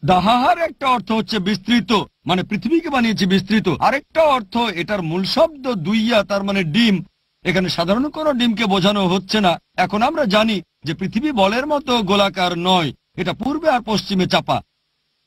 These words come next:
পৃথিবী দেখতে অনেকটা বর্তুলাকার। আর আরবি শব্দ দাহাহা দিয়ে সাধারণ কোনো ডিমকে বোঝানো হচ্ছে না, নির্দিষ্ট করে বলা হয়েছে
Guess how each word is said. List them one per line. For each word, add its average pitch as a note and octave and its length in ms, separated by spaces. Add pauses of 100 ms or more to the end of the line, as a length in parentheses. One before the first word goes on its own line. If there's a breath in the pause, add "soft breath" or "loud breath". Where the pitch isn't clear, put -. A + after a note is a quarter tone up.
(420)
পৃথিবী B3 340
দেখতে A#3 340
অনেকটা D4+ 340
বর্তুলাকার। G3 600 (140)
আর C4+ 180
আরবি G#3 320
শব্দ D4+ 320
দাহাহা G3 500
দিয়ে B3 440
সাধারণ A3 380
কোনো C4 200
ডিমকে G#3+ 280
বোঝানো F#3 360
হচ্ছে F#3+ 340
না, G3+ 240 (120)
নির্দিষ্ট F#3+ 420
করে C4 220
বলা G3+ 160
হয়েছে G#3+ 360